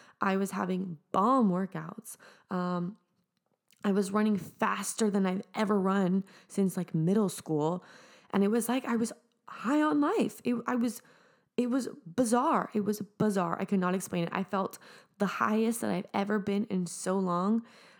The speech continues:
And my boss was even, he told me, he said, "I'm actually concerned at how good you're doing right now.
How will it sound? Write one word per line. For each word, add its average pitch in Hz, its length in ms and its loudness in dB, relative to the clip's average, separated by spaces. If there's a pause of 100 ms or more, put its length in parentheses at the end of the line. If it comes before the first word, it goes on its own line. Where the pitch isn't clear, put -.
(100)
And 196 140 2
my 190 100 2
boss 185 320 -2
was 208 140 -4
even, 190 200 -4
he 175 120 -4
told 202 240 0
me, 185 80 0
he 180 80 0
said, 175 320 -6 (420)
"I'm 208 180 -2
actually 226 380 -2
concerned 196 800 0
at 208 140 -6
how 185 180 -4 (180)
good 185 260 2
you're 160 180 -2
doing 160 340 -4
right - 220 -6
now. - 320 -10